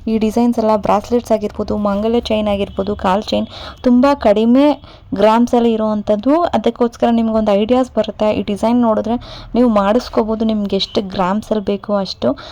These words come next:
ತಾಳಿ ಚೈನ್ ನೋ-, ಆಗಿರ್ಬೋದು, ನೋಡಿದ್ರಲ್ಲ ಯಾ-, ಎಷ್ಟು ಕಡಿಮೆ ಗ್ರಾಮ್ಸಲ್ಲಿ ನಿಮಗೆ ಸಿಗುತ್ತೆ ಅಂತ. ಆ ಡಿಸೈನ್ ನೋಡ್ಸಿದ್ರೆ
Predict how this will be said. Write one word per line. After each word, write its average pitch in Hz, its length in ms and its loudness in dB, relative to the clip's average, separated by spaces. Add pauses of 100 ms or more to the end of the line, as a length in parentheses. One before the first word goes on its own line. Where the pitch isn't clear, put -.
(180)
ತಾಳಿ 226 240 4
ಚೈನ್ 247 260 0
ನೋ-, 220 260 -2
ಆಗಿರ್ಬೋದು, 202 460 -4
ನೋಡಿದ್ರಲ್ಲ 208 460 0
ಯಾ-, 208 340 2 (100)
ಎಷ್ಟು 254 240 -2
ಕಡಿಮೆ 214 480 0 (500)
ಗ್ರಾಮ್ಸಲ್ಲಿ 240 560 2
ನಿಮಗೆ 214 720 0
ಸಿಗುತ್ತೆ 226 300 0
ಅಂತ. 214 200 -2 (180)
ಆ 226 200 2
ಡಿಸೈನ್ 240 520 0
ನೋಡ್ಸಿದ್ರೆ 233 640 0